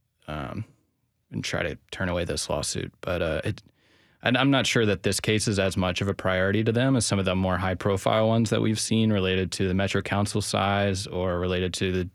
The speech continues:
the drag ban that we saw over the weekend, um, that they're probably gonna be appealing on that one. So, yeah, I'm sure they'll work on it, but, uh, but I'm not sure it's as much of a priority.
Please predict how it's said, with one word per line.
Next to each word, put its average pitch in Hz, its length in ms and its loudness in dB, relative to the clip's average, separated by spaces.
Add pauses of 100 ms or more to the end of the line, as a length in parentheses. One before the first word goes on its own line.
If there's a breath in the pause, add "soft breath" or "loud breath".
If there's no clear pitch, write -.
(160)
the 104 80 -4
drag 95 360 0
ban 95 300 0
that 92 100 0
we 87 60 -2
saw 90 360 -2 (440 loud breath)
over 104 140 2
the 95 100 0
weekend, 104 640 0
um, 90 400 0
that 92 180 -4
they're 92 180 0
probably 98 480 0
gonna 98 200 0
be 95 280 0
appealing 101 500 0
on 90 80 0
that 98 180 0
one. 113 260 2 (560 loud breath)
So, 107 440 4 (160)
yeah, 127 260 4
I'm 104 100 4
sure 120 180 2
they'll 95 120 4
work 90 220 0
on 85 80 -2
it, 90 180 -2
but, 92 220 0
uh, 87 360 0 (260 loud breath)
but - 100 -4
I'm 90 100 0
not 85 160 -4 (220)
sure - 240 -4
it's - 240 -6
as - 120 -8
much - 180 -4
of - 180 -12
a - 40 -18
priority. - 580 -6